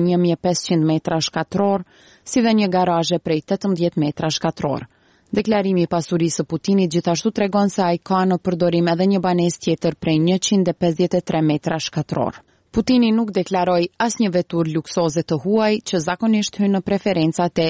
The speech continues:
elitës politike dhe financiare të Rusisë. Zbulimi i të ardhurave të tij tregon se ai është pronar i dy veturave të rralla sovjetike, një Lada Niva ruse dhe i një barke. Por askund nuk u përmend se ai është pronar i një anije,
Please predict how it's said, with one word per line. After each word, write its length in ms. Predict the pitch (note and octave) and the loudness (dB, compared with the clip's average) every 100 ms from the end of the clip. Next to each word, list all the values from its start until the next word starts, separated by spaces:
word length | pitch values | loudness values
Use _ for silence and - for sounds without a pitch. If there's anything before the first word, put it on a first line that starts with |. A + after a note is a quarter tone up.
| - | 0
elitës 480 | D#3+ D#3+ D#3 E3+ - | 0 0 0 -2 -4
politike 560 | - F#3 F3+ F3 E3+ E3 | 0 0 0 -2 0 0
dhe 100 | E3+ | 0
financiare 640 | F3 E3 E3 - D3 D3 | 0 0 0 0 -2 -2
të 160 | D3+ D#3+ | -2 0
Rusisë. 520 | D#3+ D#3 - - - - _ - _ - _ - | 0 -2 -4 -6 -12 -18 _ -20 _ -20 _ -4
Zbulimi 480 | F3+ F#3 G#3+ G#3+ G3+ | 0 4 4 4 2
i 40 | |
të 80 | G3 | 0
ardhurave 540 | F3 F3 D#3+ E3 D#3 D#3+ | 0 0 -2 -2 -2 -2
të 120 | D#3+ | -4
tij 160 | - F#3+ | -4 -4
tregon 360 | - E3+ E3 E3+ | -2 -2 0 0
se 120 | D#3+ | 0
ai 160 | D#3+ D#3+ | 0 0
është 160 | D3 | -2
pronar 400 | - E3+ D#3+ D#3+ | -2 0 0 0
i 60 | D#3+ | 0
dy 160 | D3 E3 | -2 -2
veturave 560 | D#3+ - E3+ E3 D#3 | -2 0 -2 0 -4
të 160 | D#3 D#3+ | -4 -2
rralla 340 | F3 F#3 F3 D#3 | 0 0 0 -2
sovjetike, 680 | E3+ C#3+ D3+ - C#3+ - C3 - _ - | -4 -4 -6 -6 -8 -6 -8 -10 _ -2
një 200 | F3 E3+ D#3+ | 0 2 2
Lada 300 | D#3+ D#3 D#3 | 0 -2 -2
Niva 380 | D3+ D#3 D3 D3+ | 2 2 2 0
ruse 420 | D3 G#3 - A3 A3 - | 0 -2 0 -2 -2 -6
dhe 220 | F3 F#3+ | -4 -2
i 100 | G#3 | 2
një 180 | G3 F#3+ F3 | 2 2 0
barke. 440 | D#3+ D3+ - - - _ _ - - - | -2 -2 -8 -16 -16 _ _ -20 -20 -8
Por 140 | F#3 G3 | -4 -4
askund 400 | A3 - B3+ B3 | -4 0 2 2
nuk 160 | B3 | 0
u 60 | A3 | -2
përmend 420 | A3+ G#3+ G#3 A3 | 0 2 2 2
se 100 | - | 2
ai 160 | F#3+ F#3+ | 2 2
është 160 | F#3 | -2
pronar 400 | - F#3 F#3 F#3 | -2 0 2 2
i 100 | F#3 F3+ | 2 2
një 120 | F3 | 2
anije, 500 | E3+ F3+ G3 G3 | 4 4 2 2